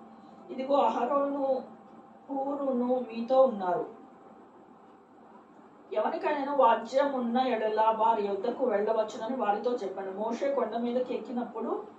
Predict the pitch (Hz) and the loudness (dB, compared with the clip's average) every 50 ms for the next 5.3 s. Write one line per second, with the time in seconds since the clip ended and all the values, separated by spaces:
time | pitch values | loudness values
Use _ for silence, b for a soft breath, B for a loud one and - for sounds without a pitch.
0 | - - - - - - - - 233 247 247 247 240 226 226 233 247 254 320 - | -20 -20 -20 -20 -10 -4 0 2 4 6 6 4 2 2 2 2 2 2 0 -4
1 | 311 302 294 254 240 226 226 233 240 - - - - 247 226 226 240 240 - - | -6 -6 -4 -4 -4 -4 -4 -4 -6 -6 -6 -8 -10 -10 -6 -6 -6 -6 -8 -8
2 | 247 226 220 226 247 294 302 277 269 233 208 202 196 185 175 175 196 208 214 226 | -8 -6 -6 -6 -6 -6 -4 -4 -4 -2 -2 -2 -4 -4 -6 -4 -4 -4 -2 4
3 | 269 262 269 269 285 294 285 247 240 - 247 240 233 269 - - - 240 226 226 | 6 6 6 8 8 6 6 4 0 -2 -2 -2 -2 -2 -2 -4 -6 -8 -4 -2
4 | 233 247 269 285 277 254 247 233 226 214 214 214 208 233 269 302 302 247 208 208 | -2 -2 -2 0 0 0 -2 0 -2 -4 -6 -6 -4 -2 -2 -2 -2 -4 -8 -10
5 | - - - 190 180 | -10 -10 -12 -12 -12